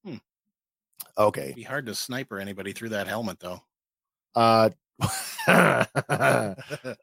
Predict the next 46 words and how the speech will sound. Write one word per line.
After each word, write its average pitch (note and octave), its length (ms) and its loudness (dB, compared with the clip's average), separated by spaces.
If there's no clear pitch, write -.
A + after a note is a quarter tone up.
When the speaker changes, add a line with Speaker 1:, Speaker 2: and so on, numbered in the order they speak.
Speaker 2:
always, F4 480 6
you A#3+ 100 0
know A#3 120 6
what? G3+ 240 10
The, G3 160 -8
let's B3 120 -4
talk C#4 180 -2
about G#2 160 -2
that F#2 140 0
for D3 80 -8
a D#3 40 -4
second, - 320 -6
because D3 280 0
I F#3 80 0
always A3 260 2
presumed C#3 420 2
that G#2+ 120 0
there A2+ 160 0
was G2 240 -2
optics A2 520 -2
in G#2+ 160 -6
the F#2+ 80 -4
Stormtrooper G2+ 460 -8
helmets. F2+ 500 -10
Speaker 1:
Yeah? E3 280 -6
Speaker 2:
Kinda C#3 160 4
like C3+ 140 4
the - 60 -2
clones, C#3+ 440 0
right? B2 240 0
Speaker 1:
Hmm. E3+ 160 -6
Speaker 2:
And C3+ 120 4
I C#3 120 6
always F3+ 360 8
thought E3 300 6
that B2+ 360 8
any A#3+ 160 2
kind G3 200 6
of - 100 6
optics - 480 4
that C3+ 100 4
were B2+ 100 4
built A#2 280 2
into C3 180 -2
their A#2 160 2
weapons, C#3+ 500 2